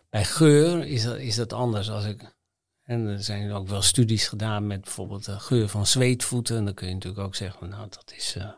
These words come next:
Parmezaanse kaas." Of zo,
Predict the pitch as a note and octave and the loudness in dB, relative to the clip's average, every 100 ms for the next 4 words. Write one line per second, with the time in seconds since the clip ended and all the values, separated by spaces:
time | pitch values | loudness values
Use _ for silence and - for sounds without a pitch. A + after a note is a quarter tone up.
0 | _ _ _ _ _ _ _ _ - G2 | _ _ _ _ _ _ _ _ -4 -2
1 | G2 - G2+ F#2+ - A2 G#2 G2+ - - | 2 2 0 -6 -6 -6 -6 -4 -6 -8
2 | - - - - F2+ | -18 -20 -20 -12 -8